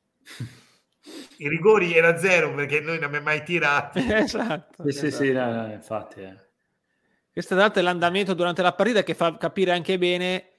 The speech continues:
Speaker 1: come dopo il loro gol noi comunque subito ci siamo dati dentro, al di là
Speaker 3: Sì,
Speaker 1: del,
Speaker 3: sì.
Speaker 1: del rigore.
Speaker 2: Mhm.
Speaker 1: E poi nel secondo tempo, soprattutto nel finale, ci siamo un po' gestiti la situazione. Infatti, secondo tempo ca-, ca-, aumentano molto meno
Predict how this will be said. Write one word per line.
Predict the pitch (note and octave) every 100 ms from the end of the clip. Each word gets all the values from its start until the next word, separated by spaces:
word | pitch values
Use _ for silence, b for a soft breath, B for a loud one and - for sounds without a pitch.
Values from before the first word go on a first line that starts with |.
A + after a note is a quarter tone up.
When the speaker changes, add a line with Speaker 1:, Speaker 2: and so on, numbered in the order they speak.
| _
Speaker 1:
come | - D#3+ D3+
dopo | D3+ G3+ F3+
il | D#3+
loro | D#3+ F3+
gol | E3+ F3 F3+ D#3+
noi | D#3 F3+
comunque | E3 F3+ F3
subito | - F3+ F#3+ F#3 F#3+ D#3+
ci | -
siamo | C3 C#3+
dati | C#3+ D3 - C#3+ C#3
dentro, | D#3+ D3 C#3 C#3
al |
di | C3+
là | D3
Speaker 3:
Sì, | C#3+
Speaker 1:
del, | C#3+
Speaker 3:
sì. | C#3
Speaker 1:
del | C#3
rigore. | C#3 D3 D3 D3 F#3 F#3+ _ _
Speaker 2:
Mhm. | C3 A#2 B2+ _ -
Speaker 1:
E | F#3+
poi | - G3 G3
nel | F3+
secondo | E3+ F3 F3+ F#3
tempo, | F#3 F3+ F3 D#3+
soprattutto | E3 D#3+
nel | D#3 D3
finale, | F#3 D#3+ D3+ D#3 D#3
ci | - C3+
siamo | D3 D3
un | C#3+
po' | C#3 C#3 C3+ C3+ C3 B2+ B2+ B2 B2 B2 B2+
gestiti | D3+ - D3+ C#3+ C#3
la | C3
situazione. | - E3 - C#3+ C#3 C3+
Infatti, | C3+ C3+
secondo | C3 C#3+ D3+
tempo | D3 D3
ca-, | C#3 C3+
ca-, | - C3
aumentano | C#3+ C#3+ D3 C#3+
molto | D3 D#3 D3 D3+
meno | D3+ D3 C#3 C3+